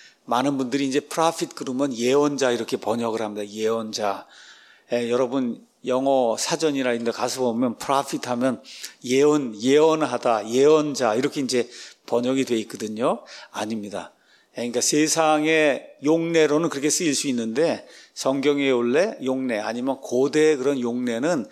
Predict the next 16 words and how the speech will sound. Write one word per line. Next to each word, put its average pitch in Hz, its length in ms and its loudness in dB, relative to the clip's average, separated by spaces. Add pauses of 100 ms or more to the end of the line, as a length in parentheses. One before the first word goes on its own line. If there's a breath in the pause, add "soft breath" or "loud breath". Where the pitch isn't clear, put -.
(220 loud breath)
그런 143 320 0
게 131 100 -2
아니고 123 720 0 (280 loud breath)
하나님의 170 840 0
말씀을 135 640 0
직접 - 680 -2
받아서 127 720 0 (260 loud breath)
하나님의 175 560 0
말씀을 143 560 0
백성에게 147 600 2
전달하는 139 680 -2
그런 131 220 0
사람이 117 600 -2 (300 loud breath)
prophet이에요. 123 800 0 (240 soft breath)
그렇기 180 240 -4
때문에 175 160 0